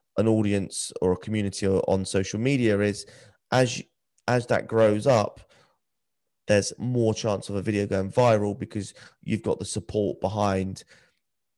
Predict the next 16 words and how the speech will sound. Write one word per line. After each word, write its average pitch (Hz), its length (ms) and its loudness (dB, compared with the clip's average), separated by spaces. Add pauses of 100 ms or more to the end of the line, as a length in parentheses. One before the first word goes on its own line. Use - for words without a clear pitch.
(420)
There 147 180 6
is 165 180 2
a 123 60 -4
bit 127 140 4
of 107 60 2
a 117 40 -2
shelf 143 380 2
life 104 260 4
though. 113 260 4 (760)
You 131 100 -2
know, 104 180 2 (600)
the 127 60 -4
first 143 360 2
time 117 340 4
you 113 120 -2
see 117 460 -2